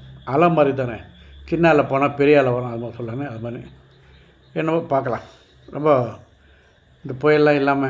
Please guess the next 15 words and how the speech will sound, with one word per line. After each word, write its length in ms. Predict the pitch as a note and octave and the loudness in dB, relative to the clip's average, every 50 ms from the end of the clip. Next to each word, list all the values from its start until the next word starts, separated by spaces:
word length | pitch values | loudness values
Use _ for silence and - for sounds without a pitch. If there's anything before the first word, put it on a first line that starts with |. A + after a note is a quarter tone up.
| C3 C3 C3 - - _ - - _ | -6 -8 -12 -16 -20 _ -20 -18 _
இல்ல 160 | - C3+ C3+ | -2 0 0
வந்த 260 | B2+ B2+ C3+ C#3 C#3+ | 2 2 0 0 -2
புயல் 240 | B2+ B2 C#3 C3+ C3 | -2 0 0 0 0
அமைதியா 340 | C3 C3 C3 C#3 C#3 C#3 C#3 | -2 -2 -2 0 0 0 0
போயிட்டா 280 | C3 C3+ C3+ C3 C3 C3 | 0 -2 -2 -2 -2 -2
கூட, 160 | B2+ C3 E3 F#3+ - - - _ _ _ _ _ _ _ _ _ _ _ - | -2 -2 -2 -4 -6 -12 -20 _ _ _ _ _ _ _ _ _ _ _ -14
அஹ், 300 | - F3+ D#3+ D3+ D3 C#3 | -8 -4 0 0 0 0
பண்ணிடலாம். 400 | A#2+ - C#3 C#3 C#3+ C#3 C#3 C#3 | 0 0 0 0 0 -2 -2 -4
ஏன்னா 180 | C#3 C#3 C#3+ | -4 -4 -4
இப்ப 340 | C#3+ C3+ C3+ B2 B2+ D3 C#3+ | -4 -4 -6 -4 -2 -2 0
சென்னையெல்லாம் 340 | D3+ D#3+ D#3 D3 D3+ D3 C3+ C3+ | 0 0 0 0 0 -2 -2 -4
ஃபுல்லா 460 | C#3+ C#3+ D3 D3+ D3+ C#3 A#2 A2 G#2+ G#2+ - _ C#3 | -4 -2 0 2 2 0 0 -2 -8 -14 -18 _ -6
ரோடு 360 | B2+ C3+ E3+ G3 G#3 G3 E3 | 0 2 2 2 2 2 0
தாங்க 360 | C#3+ D3 D3 - - C3 B2 | 0 0 -2 -4 -6 -6 -8
போயிடுச்சு. 200 | B2 B2 - - | -8 -8 -12 -18